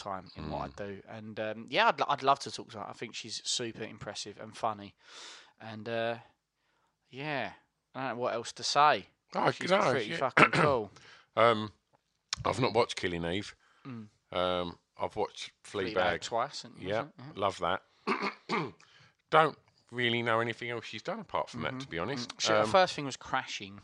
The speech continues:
Speaker 2: not
Speaker 1: which was,
Speaker 2: seen that.
Speaker 1: yeah, yeah, yeah.
Speaker 2: Um, but yeah, I, I can only judge her on Fleabag, and I thought
Speaker 1: Mm.
Speaker 2: that was ace.
Speaker 1: Mm. Mm. Aces. You gonna get any more farts out?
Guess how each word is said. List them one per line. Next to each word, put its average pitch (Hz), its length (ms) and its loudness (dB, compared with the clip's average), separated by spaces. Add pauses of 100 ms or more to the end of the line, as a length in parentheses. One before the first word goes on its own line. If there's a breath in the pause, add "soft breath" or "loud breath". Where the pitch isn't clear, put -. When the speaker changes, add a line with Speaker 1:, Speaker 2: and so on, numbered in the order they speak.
(520 loud breath)
Speaker 2:
not 104 120 -2
Speaker 1:
which - 80 -4
was, - 60 -2
Speaker 2:
seen 92 220 2
that. 90 200 2
Speaker 1:
yeah, 107 60 -14 (520)
yeah, 92 60 4
yeah. 92 160 8
Speaker 2:
Um, 98 220 -2 (320)
but 120 280 8
yeah, 127 340 4 (100)
I, 110 60 0
I 110 40 2
can 139 160 0
only 123 140 4
judge 104 240 4
her 104 80 -2
on 95 100 0
Fleabag, 90 480 0
and 101 80 -4
I 95 40 -2
thought - 160 -6
Speaker 1:
Mm. - 40 -4
Speaker 2:
that 78 120 0
was 92 140 -6 (120)
ace. 113 480 2
Speaker 1:
Mm. 101 160 -10 (840)
Mm. 104 200 -12 (1040)
Aces. 110 520 -6 (800 soft breath)
You 135 100 -10
gonna 147 160 -2
get 156 160 -4
any 160 140 -6
more 175 160 -6
farts 180 460 0
out? 220 260 -4